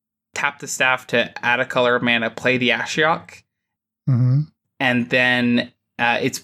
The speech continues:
Speaker 1: pretty easy for you to, um, uh, on the next turn, if you want to,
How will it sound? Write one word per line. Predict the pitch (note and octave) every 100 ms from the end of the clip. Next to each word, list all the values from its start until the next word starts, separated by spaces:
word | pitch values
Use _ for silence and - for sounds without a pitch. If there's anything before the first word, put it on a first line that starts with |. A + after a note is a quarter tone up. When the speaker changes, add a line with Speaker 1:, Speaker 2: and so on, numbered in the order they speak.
| -
Speaker 1:
pretty | - E3+ E3+ E3 D3+ C#3+ -
easy | D3+ D3+ C#3+ C#3+
for | - C3+
you | B2+ B2+
to, | B2 - B2 B2 A#2+ A2+ A#2
um, | B2 A#2+ A2+ A2+ A2+ B2+ - _ _
uh, | A#2+ A#2 G#2+ - - -
on | B2 A#2+
the |
next | A#2+ A#2 A#2+ - -
turn, | C3+ B2
if | A#2+ -
you | B2
want | B2 -
to, | - A#2+ A#2+